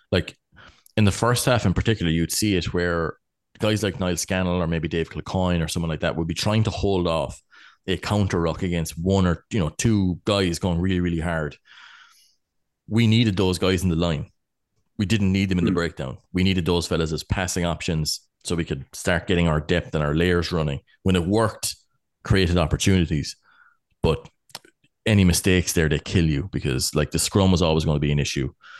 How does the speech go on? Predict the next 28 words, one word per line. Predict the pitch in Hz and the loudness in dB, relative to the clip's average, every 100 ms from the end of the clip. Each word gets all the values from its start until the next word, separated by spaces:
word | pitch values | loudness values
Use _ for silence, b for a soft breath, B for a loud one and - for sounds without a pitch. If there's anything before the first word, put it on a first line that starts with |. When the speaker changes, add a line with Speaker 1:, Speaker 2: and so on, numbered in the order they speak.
| B B B B - | B B B B -2
Speaker 1:
Line | 92 101 | 2 4
out | 98 | 4
maul | 85 92 90 90 | 4 4 2 2
was | 85 85 | 0 -2
a, | - | -4
a, | - 78 76 | -4 -4 -4
a, | 76 - 69 | -4 -4 -4
a, | |
like, | 71 73 - | -8 -8 -8
a, | 76 82 | -6 -2
a | |
disaster, | 85 85 92 - 85 | 0 2 2 0 0
I | 78 | 0
will | 78 | 0
say, | - 80 | 0 0
for | 78 78 | 0 -4
the, | 73 | -2
for | 85 80 | -2 0
the, | 78 73 - - _ | -2 -2 -6 -18 _
the, | - - | -16 -6
the | 92 | -2
important | 87 98 98 87 87 | 0 0 0 -2 -2
parts | 80 76 | -2 -2
of | 76 | -4
the | 76 | -4
game. | 73 73 - _ _ b b b b - | -4 -6 -10 _ _ b b b b -2
And | 85 92 | 2 4
then, | 95 90 | 4 2